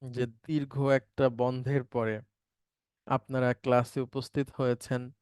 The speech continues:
আপনাদের গ্রুপটা আমার কাছে খুবই পছন্দের, সব গ্রুপই পছন্দের, তারপরেও বিশেষ গ্রুপ থাকে।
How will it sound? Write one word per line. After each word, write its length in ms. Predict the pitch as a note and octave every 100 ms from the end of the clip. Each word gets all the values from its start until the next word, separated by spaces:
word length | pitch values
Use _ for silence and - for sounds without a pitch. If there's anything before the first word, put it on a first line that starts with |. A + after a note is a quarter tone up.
| _ _ _ _ - - - -
আপনাদের 640 | B2 A2+ _ C#3+ C3+ C3+
গ্রুপটা 720 | B2 B2 C3 - - B2+ B2 D3
আমার 380 | - C3 B2 A#2+
কাছে 500 | A#2+ A2+ - B2 A#2+
খুবই 360 | - C3 B2 B2 -
পছন্দের, 500 | A#2 - A2+ A2 A#2+
সব 320 | - C#3 A#2+
গ্রুপই 260 | C3 C3 C3
পছন্দের, 540 | B2 A#2+ - B2 B2
তারপরেও 500 | B2 - A#2+ B2+ B2
বিশেষ 480 | A#2 B2 - C3 - -
গ্রুপ 200 | B2+ A#2+ -
থাকে। 340 | A#2 - B2+